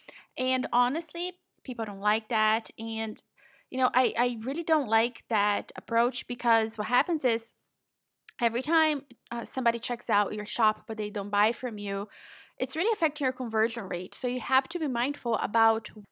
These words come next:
where you are dropping those links. You want to make sure that when you do drop a link, that the person on the other side, on the receiving side, really is interested in the product that you have to sell. Otherwise, people get bored, they get curious, and just,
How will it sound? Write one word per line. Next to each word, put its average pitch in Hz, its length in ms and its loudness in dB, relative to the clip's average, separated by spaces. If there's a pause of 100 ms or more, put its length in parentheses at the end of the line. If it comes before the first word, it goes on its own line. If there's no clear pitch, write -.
where 240 480 -2
you 254 160 -4
are 240 80 0
dropping 220 380 -4
those 208 220 -6
links. 214 400 -8
You 202 100 -12
want 214 200 -6
to 269 80 -8
make 262 180 -6
sure 247 300 0
that 208 340 0
when 226 180 -2
you 226 100 -4
do 247 220 -4
drop 262 260 2
a 262 40 -6
link, 202 420 -6
that 214 240 0
the 220 80 -2
person 226 460 -4
on 220 100 -6
the 214 80 -2
other 202 220 -2
side, 214 360 0
on 226 60 -6
the 208 100 -2
receiving 220 440 -8
side, 247 280 4
really 240 440 0
is 220 260 0
interested 240 460 -6
in 220 80 -4
the 196 80 -10
product 214 320 -2
that 165 100 -8
you 208 80 -10
have 208 140 -12
to - 100 -18
sell. 330 340 2 (600)
Otherwise, 285 540 6
people 262 280 0
get 190 220 -6
bored, 349 380 8
they 226 120 -2
get 208 200 -4
curious, 285 400 0
and 220 120 -6
just, 214 300 -10